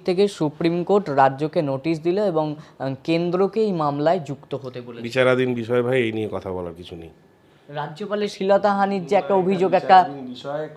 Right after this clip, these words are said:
Speaker 2: সুপ্রিম কোর্ট এটা ইস্যুটা ডিসাইড করবে যে এটার গভর্নরকে, আহ, এটা একটা বড় ইস্যু, গ-, বড় ইস্যু মানে অভিযোগটা বড়,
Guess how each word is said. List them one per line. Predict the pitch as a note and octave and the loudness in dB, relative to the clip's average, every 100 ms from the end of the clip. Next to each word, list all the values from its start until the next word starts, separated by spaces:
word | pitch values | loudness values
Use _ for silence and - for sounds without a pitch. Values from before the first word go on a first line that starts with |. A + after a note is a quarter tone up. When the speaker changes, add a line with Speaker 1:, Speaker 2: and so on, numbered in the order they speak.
| - | -18
Speaker 2:
সুপ্রিম | B2 A#2 B2+ | -20 -18 -18
কোর্ট | C3 C#3 B2+ - | -14 -14 -14 -14
এটা | A#2 C3 | -6 -4
ইস্যুটা | A#2 A2 A#2+ | -4 -4 -4
ডিসাইড | A#2 G2+ A2+ A2+ | -2 -4 -6 -6
করবে | B2+ C3 D3+ | -6 -4 -4
যে | C3+ B2 | -2 -2
এটার | A#2 A#2+ A2+ G#2 - - _ _ G2 | -2 -2 -4 -6 -18 -20 _ _ -4
গভর্নরকে, | G#2+ A2+ A#2+ B2 A#2+ - C3 C3 B2+ | -2 0 0 -2 -2 0 2 2 0
আহ, | - - - G#2 G#2 G#2 G2+ G2 | -8 -18 -8 -6 -4 -4 -6 -6
এটা | C#3 | -4
একটা | C#3+ B2+ G2 | -4 -4 -2
বড় | G#2+ B2+ B2+ | 2 4 2
ইস্যু, | - - C4+ | -2 -10 -8
গ-, | C3 A2 G2+ F#2+ | -4 -4 -6 -8
বড় | A2 B2 C3+ | -4 -2 -2
ইস্যু | C3+ D3 | -4 -4
মানে | D3 D3 C#3+ - - - - | 0 0 -2 -6 -20 -20 -12
অভিযোগটা | - A#2+ C#3+ D#3 - D#3 | -4 0 2 2 2 4
বড়, | B2+ B2 | 6 4